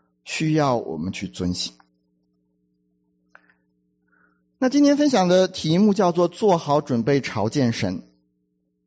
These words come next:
经文的这一段的最后两节，我想是很好的来总结了这一个内容，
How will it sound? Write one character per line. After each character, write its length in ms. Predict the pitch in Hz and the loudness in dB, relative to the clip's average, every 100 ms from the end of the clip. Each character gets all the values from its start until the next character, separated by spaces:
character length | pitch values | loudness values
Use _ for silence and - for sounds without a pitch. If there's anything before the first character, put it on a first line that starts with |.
| _ | _
经 200 | - 311 | -2 2
文 240 | 294 233 233 | 4 4 4
的 560 | 240 214 175 - _ _ | 4 2 0 -10 _ _
这 120 | - 202 | -4 -4
一 100 | 196 | 0
段 220 | 214 185 | 0 2
的 100 | 175 | 0
最 280 | - 302 240 | 0 0 2
后 180 | 240 | 2
两 260 | 175 120 101 | 0 -2 -4
节， 160 | 120 139 | -2 -2
我 80 | |
想 180 | 226 180 | 0 -2
是 220 | - 208 | 0 -2
很 240 | 180 170 226 | -2 -2 -2
好 180 | - 127 | -2 -2
的 140 | 127 | -2
来 400 | 135 139 175 - - | 0 -2 -4 -10 -6
总 400 | 156 123 104 92 | -2 0 -2 -4
结 220 | 113 123 | -2 0
了 260 | 196 240 | 2 0
这 260 | 170 - 160 | 0 -2 -2
一 160 | 117 117 | 0 -2
个 120 | 123 | 0
内 200 | 139 120 | 0 -2
容， 220 | 87 80 | -4 -14